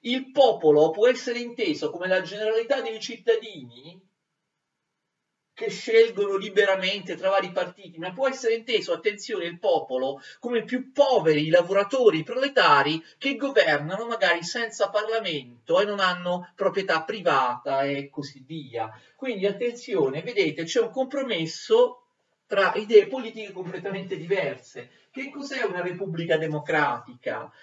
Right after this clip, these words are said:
Quella che è venuta a essere è una repubblica democratica compatibile con quelle che noi chiamiamo democrazie occidentali, le democrazie liberali come Gran Bretagna e Stati Uniti, Francia e Germania.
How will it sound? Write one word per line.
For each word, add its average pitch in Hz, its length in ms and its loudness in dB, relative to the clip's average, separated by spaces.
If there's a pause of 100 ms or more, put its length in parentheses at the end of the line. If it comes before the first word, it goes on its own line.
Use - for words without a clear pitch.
(120)
Quella 247 400 6
che 240 160 6
è 196 80 0
venuta 254 340 2
a 247 100 6
essere 220 680 6
è 214 160 4
una 180 240 0
repubblica 180 600 -2
democratica 190 1160 -2
compatibile 226 840 0
con 254 240 -6
quelle 202 320 2
che 247 180 -8
noi 247 140 -6
chiamiamo 247 420 -8
democrazie 247 680 -4
occidentali, 220 880 2 (200)
le 190 120 0
democrazie 185 640 -2
liberali 220 640 2
come 147 160 0
Gran 160 200 -2
Bretagna 160 360 -4
e 151 60 -6
Stati 156 280 -8
Uniti, 160 440 -10
Francia 151 400 -8
e 123 60 -20
Germania. 143 640 -12